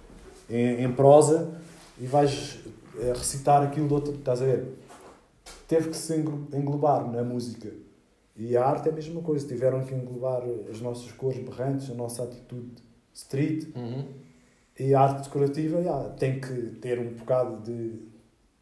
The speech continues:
Speaker 1: graph-esque, ah, estás a ver, para ser nova, para ser moderna.
Speaker 2: Ok.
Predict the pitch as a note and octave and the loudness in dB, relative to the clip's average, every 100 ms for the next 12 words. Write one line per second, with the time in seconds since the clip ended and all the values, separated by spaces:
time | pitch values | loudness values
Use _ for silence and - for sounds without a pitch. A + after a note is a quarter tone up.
0 | - A2 B2 A#2+ B2 A#2+ - - - _ | -8 -2 2 2 0 -12 -20 -20 -20 _
1 | _ _ _ _ - B2 A#2+ A2+ - - | _ _ _ _ -6 -4 -4 -6 -18 -20
2 | - - - - A2+ A2 G#2+ G2+ - A#2 | -20 -20 -20 -18 -12 -10 -10 -12 -8 -6
3 | A#2 B2 - A#2+ B2 C#3 C3+ A#2+ A#2 B2+ | -4 -6 -4 -2 0 2 2 2 -2 0
4 | A#2+ G2+ - A2 C3 A#2 A#2 A2 G2+ F#2+ | 0 -2 -8 -4 -4 -2 0 -2 -4 -14
5 | F#2 - _ _ _ _ G2+ G2 G2 | -18 -20 _ _ _ _ -20 -18 -16